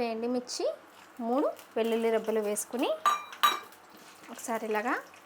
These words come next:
వేయించేసుకోవాలి. ఇలా ఇది వేగుతున్నప్పుడే మనం ముందుగా చేసుకున్నటువంటి ఈ పచ్చడిని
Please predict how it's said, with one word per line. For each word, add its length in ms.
వేయించేసుకోవాలి. 840
ఇలా 120
ఇది 180
వేగుతున్నప్పుడే 680
మనం 180
ముందుగా 360
చేసుకున్నటువంటి 760
ఈ 100
పచ్చడిని 520